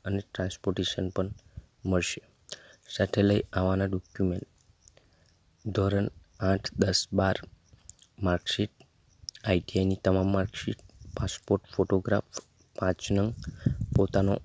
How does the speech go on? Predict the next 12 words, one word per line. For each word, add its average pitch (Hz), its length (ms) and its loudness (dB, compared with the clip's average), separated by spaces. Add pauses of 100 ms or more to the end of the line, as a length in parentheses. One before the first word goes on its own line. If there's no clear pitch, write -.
(140)
બાયોડેટા 98 440 4
અથવા - 400 -6
રિઝ્યુમ - 520 -4 (100)
અવશ્ય 92 380 0
લઈને 92 260 2
આવવું. 92 280 0 (140)
વિશેષ - 420 -2
નોંધ, 101 260 0 (600)
આ 101 80 4
ભરતી 95 400 -2
સીધી 98 280 2
કંપનીના 101 540 2